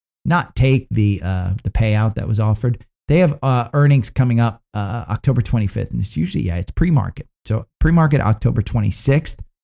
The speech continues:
Um, this one had a buy-in here at one twenty-nine forty. You're at one forty-one. So it's been a great move. This one, uh, the algorithm makes you ten percent. Buying and holding loses you twelve percent.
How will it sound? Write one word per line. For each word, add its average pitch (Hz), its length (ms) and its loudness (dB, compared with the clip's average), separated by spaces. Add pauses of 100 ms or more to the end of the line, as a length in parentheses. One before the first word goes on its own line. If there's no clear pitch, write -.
(260)
Um, 113 300 0
this 156 180 4
one 160 140 6
had 117 220 6
a - 20 4
buy-in 131 560 2
here 123 280 4
at 120 120 -4
one 120 240 0
twenty-nine 107 640 2
forty. 120 380 0
You're 120 240 0
at 104 100 -8
one 117 220 0
forty-one. 107 680 0 (840)
So - 160 0
it's 87 100 0
been - 160 4
a 92 60 4
great 98 460 0
move. 90 340 -2 (480)
This 143 260 4
one, 147 360 4
uh, 113 180 2
the 120 160 2
algorithm 127 380 6
makes 113 240 4
you 120 80 2
ten 131 300 2
percent. 135 580 2
Buying 117 340 2
and 110 80 4
holding 113 380 4
loses 113 440 2
you 104 280 0 (120)
twelve 110 340 0
percent. 143 420 2